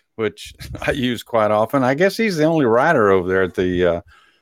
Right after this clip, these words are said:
Western Journal, 'cause that's the only name that ever comes up. Anyway, Mister Cowhick says, "This is just as stupid as it sounds. Vice President Kamala Harris is set to meet next month with Mexican President Andres Manuel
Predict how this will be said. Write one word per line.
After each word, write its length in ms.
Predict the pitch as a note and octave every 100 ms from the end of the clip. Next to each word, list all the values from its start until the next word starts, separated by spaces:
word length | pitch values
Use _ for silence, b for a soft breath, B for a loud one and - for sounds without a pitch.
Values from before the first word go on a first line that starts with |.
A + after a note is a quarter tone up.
| b -
Western 500 | G2 G2+ - G#2 F2+
Journal, 400 | G2+ G2 G#2 G#2
'cause 220 | G#2+ F#2
that's 220 | A2 A#2 -
the 80 |
only 340 | - A#2 A2+ -
name 240 | - A#2 G#2+
that 100 | G2
ever 200 | A2 G2+
comes 320 | - G#2+ G2+
up. 280 | A#2+ G2 - - - - - - _ _ _ - B B B B B B
Anyway, 420 | D#3 F3+ D3 B2
Mister 300 | A#2 C3 - -
Cowhick 560 | - E3 C#3+ B2 A2 -
says, 500 | B2 A#2 A2+ A2 G2
"This 300 | D#3+ F#3+ -
is 180 | B2 G2+
just 340 | F3 E3+ -
as 180 | A2 -
stupid 400 | - F3 F3 D#3+
as 140 | D#3+ C#3+
it 140 | D3
sounds. 640 | - C3 A#2+ F#2+ F#2 F2+ b b b b _
Vice 420 | G#2 G2+ B2 F3
President 560 | - D#3 D3+ B2+ C#3 -
Kamala 460 | - B2+ D3 D3 B2
Harris 460 | C3 B2+ A#2 A#2
is 140 | A2 -
set 280 | - C#3 -
to 80 | A#2
meet 300 | A#2 D3+ -
next 280 | G#2+ G#2 -
month 320 | G#2 B2 A2
with 180 | G#2 G2+
Mexican 560 | A#2 F3 - - G2
President 560 | F#2 G2+ F#2+ F#2+ G#2+ -
Andres 680 | A2+ A#2 A#2+ A2+ A#2 A2 -
Manuel 800 | A2 G#2+ G#2 G#2 G#2 G#2 G#2